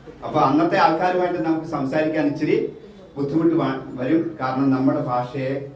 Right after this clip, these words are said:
ആയിരുന്നില്ല. നമുക്ക് ഈ പണ്ട് ഈ ഭാഷയൊക്കെ പഠിക്കുന്നവർക്കറിയാം, രാമചരിതം എന്നൊക്കെ പറഞ്ഞ് പന്ത്രണ്ടാം നൂറ്റാണ്ടിൽ ഉണ്ടായ കൃതികളൊക്കെയാണ് നമുക്കുള്ളത്. അത് വായിച്ചാൽ ഇപ്പൊ നമുക്ക് മനസ്സിലാ-, മനസ്സിലാവില്ല.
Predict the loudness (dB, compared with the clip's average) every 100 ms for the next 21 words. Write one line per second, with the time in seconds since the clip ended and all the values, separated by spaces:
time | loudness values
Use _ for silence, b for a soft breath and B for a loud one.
0 | -20 -16 -10 -8 -8 -10 -12 -18 -20 -20
1 | B B B -20 _ -12 -4 -2 -2 -4
2 | -10 -20 -10 -4 -2 2 2 0 -6 -10
3 | -8 -8 -4 -4 -4 -6 -6 -6 -6 -4
4 | -2 0 -2 -2 -2 -4 -10 -18 -20 -20
5 | -14 0 2 4 2 2 2 0 0 0
6 | 0 -4 -4 -4 -4 -4 -2 0 2 2
7 | 0 -2 -4 -4 -4 -4 -6 -4 -4 -4
8 | -6 -6 -6 -6 -6 -4 -6 -12 -12 -4
9 | 0 2 2 0 -2 -4 -4 -4 -4 -6
10 | -6 -8 -8 -10 -12 -14 -10 -8 -6 -6
11 | -8 -12